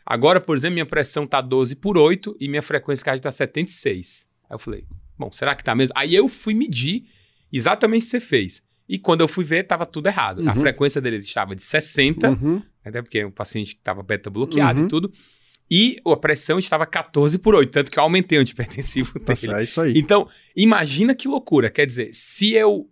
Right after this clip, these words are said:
Speaker 1: me baseasse no reporte do smartwatch, eu ia ter feito o quê? Eu ia ter aumentado o beta bloqueador. Na verdade, ele tinha insuficiência cardíaca, então eu acabei aumentando sacubitril valsartana. Então, eu teria aumentado o beta bloqueador erroneamente, porque a frequência já tava cinquenta e seis,
Speaker 2: Uhum,
Speaker 1: sessenta,
Speaker 2: uhum.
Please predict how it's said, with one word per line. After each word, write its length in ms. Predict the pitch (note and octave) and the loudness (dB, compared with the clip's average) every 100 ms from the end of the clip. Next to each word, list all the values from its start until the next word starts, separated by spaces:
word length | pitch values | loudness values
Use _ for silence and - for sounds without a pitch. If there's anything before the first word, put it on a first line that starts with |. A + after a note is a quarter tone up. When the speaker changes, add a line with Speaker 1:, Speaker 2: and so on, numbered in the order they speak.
| - | -6
Speaker 1:
me 180 | D3+ | -2
baseasse 840 | D3+ D3+ C3+ C#3+ A#2 G#2+ - A2+ - | 2 2 2 0 -2 -2 -10 -12 -12
no 220 | B2+ C3 | -6 -4
reporte 600 | B2+ A#2+ - A#2+ G2+ - | -4 -4 0 0 -2 -8
do 200 | A2+ A#2 | -8 -8
smartwatch, 800 | G2 A2 G#2+ - C3 E3 - - _ _ _ _ | -6 -6 -6 -2 2 2 0 -10 _ _ _ _
eu 140 | C3 C#3 | 4 6
ia 120 | D#3 | 6
ter 200 | D#3 D#3+ | 2 -6
feito 320 | - D#3+ D#3 | -2 -4 -4
o 40 | |
quê? 120 | D3+ A#2+ | -4 -2
Eu 60 | |
ia 100 | A#2+ | -2
ter 120 | - | 0
aumentado 580 | B2+ C3 C3+ A#2+ D3+ F#3+ | 0 0 -2 -2 -2 0
o 40 | F#3 | 0
beta 240 | D#3+ D#3+ | -2 -2
bloqueador. 380 | C3 A#2 B2 F3+ | -6 -6 -6 -6
Na 60 | F#3+ | -4
verdade, 280 | D#3+ F3 | -2 -2
ele 80 | F3 | -2
tinha 100 | F3 | -4
insuficiência 300 | D#3+ E3+ D3+ | -6 -6 -6
cardíaca, 420 | D3+ D3+ A2+ G2 A2+ | -4 -4 -4 -8 -8
então 120 | B2+ | -8
eu 40 | |
acabei 240 | B2+ A#2+ C3 | -6 -4 -4
aumentando 380 | C3+ C3 C3 | -4 -6 -8
sacubitril 520 | A#2+ A#2+ - A#2+ - A#2 | -8 -8 -8 -10 -10 -8
valsartana. 600 | A#2+ B2 - A2 F#2+ F2+ _ _ _ _ _ _ _ | -6 -8 -12 -14 -14 -16 _ _ _ _ _ _ _
Então, 160 | E3+ - | -4 2
eu 120 | F3 | 2
teria 320 | F3 E3 F3+ | 2 2 2
aumentado 460 | C4+ A#3+ - D#3+ D3+ | 4 2 2 0 0
o 20 | |
beta 260 | C#3 C3+ C3+ | -2 -2 -4
bloqueador 640 | B2+ B2+ C3+ A2 C#3+ - | -4 -2 -2 2 2 2
erroneamente, 840 | E3 E3+ D#3+ D#3 D#3+ D3 C3+ G3 - | 2 2 2 0 0 0 0 -2 -2
porque 100 | C#3 | -4
a 20 | |
frequência 380 | C3+ B2 C3+ B2+ | -4 -4 -4 -4
já 80 | |
tava 220 | A#2 A#2 A2+ | -4 -4 -4
cinquenta 320 | - A#2 G#2+ | -8 -8 -8
e 40 | |
seis, 240 | - C3+ C3+ | -6 -4 -2
Speaker 2:
Uhum, 80 | C#3+ | 0
Speaker 1:
sessenta, 360 | B2 F3+ - G#3+ | 2 2 0 -6
Speaker 2:
uhum. 260 | B2 D3+ | -6 -6